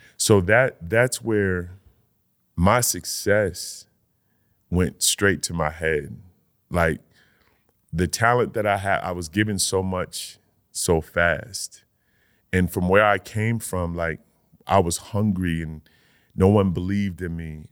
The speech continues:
And I always had to, like, prove, prove, prove, prove. From Old Saybrook to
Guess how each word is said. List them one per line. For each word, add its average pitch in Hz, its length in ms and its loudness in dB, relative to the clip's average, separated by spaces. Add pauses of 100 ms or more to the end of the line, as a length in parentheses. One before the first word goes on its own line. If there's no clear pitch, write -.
And 85 400 -8
I 87 100 2
always 104 380 4
had 92 220 -2
to, 87 40 -10
like, 80 240 -10
prove, 101 460 0
prove, 98 440 -2
prove, 95 420 -2
prove. 90 400 -4
From 82 460 -4
Old 101 200 2
Saybrook 87 600 -4
to 80 220 -8